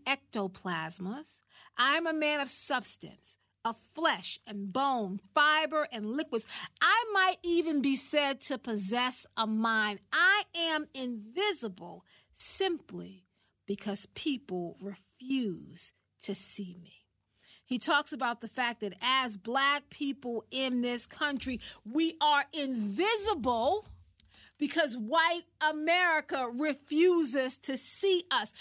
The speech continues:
We are invisible. Why? Because race has gotten codified into law, hence the need to teach about critical race theory, which is under attack. I am invisible because I have to have a month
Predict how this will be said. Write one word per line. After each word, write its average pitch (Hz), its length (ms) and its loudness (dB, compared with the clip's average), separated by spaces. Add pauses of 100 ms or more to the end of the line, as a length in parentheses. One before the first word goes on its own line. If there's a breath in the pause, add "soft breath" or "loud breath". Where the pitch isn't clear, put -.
(160 loud breath)
We 320 300 2
are 330 260 6
invisible. 269 1120 0
Why? 302 380 6 (220 loud breath)
Because 294 380 -2
race 339 480 2
has 277 160 -6
gotten 262 540 2
codified 302 1040 6 (280 loud breath)
into 330 360 2
law, 302 420 6 (180 loud breath)
hence 370 300 0
the 339 160 -2
need 311 420 2
to 277 140 -4
teach 311 420 0 (300 loud breath)
about 254 400 0
critical 285 500 -2
race 269 380 2
theory, 349 440 2
which 262 220 -2
is 254 240 -4
under 269 320 0
attack. 294 460 0
I 330 180 4
am 339 240 0
invisible 302 800 0 (220 loud breath)
because 302 200 -2
I 330 140 6
have 339 280 0
to 294 100 -6
have 294 240 0
a 254 60 -4
month 311 520 2